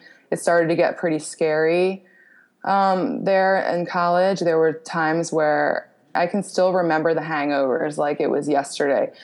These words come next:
Like, so horrible, the hangovers I had, and, and then the blacking out, and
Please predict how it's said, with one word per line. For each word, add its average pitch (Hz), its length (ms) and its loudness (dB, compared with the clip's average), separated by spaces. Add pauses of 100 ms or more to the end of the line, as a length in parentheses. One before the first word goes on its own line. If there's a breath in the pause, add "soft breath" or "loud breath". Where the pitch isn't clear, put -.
(380 loud breath)
Like, 170 220 2
so 185 360 0
horrible, 170 500 2
the 160 60 0
hangovers 160 480 -4
I 175 80 -2
had, 156 340 0
and, 143 360 -4
and 165 180 -4
then 151 160 -2
the 156 80 -2
blacking 160 400 -2
out, 156 300 -2
and 147 300 -4